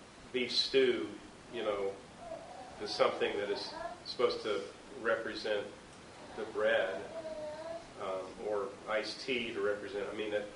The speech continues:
uh, so there is this, you know, I,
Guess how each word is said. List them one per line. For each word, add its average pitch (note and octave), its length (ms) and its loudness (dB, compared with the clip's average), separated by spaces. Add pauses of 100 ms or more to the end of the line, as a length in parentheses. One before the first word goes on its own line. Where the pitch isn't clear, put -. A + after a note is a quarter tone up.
(1400)
uh, F#2 140 -2 (360)
so - 420 10 (300)
there B2+ 200 10
is C#3+ 180 10
this, - 320 2 (1800)
you A#2+ 100 -2
know, G#2+ 180 6
I, G#2+ 100 6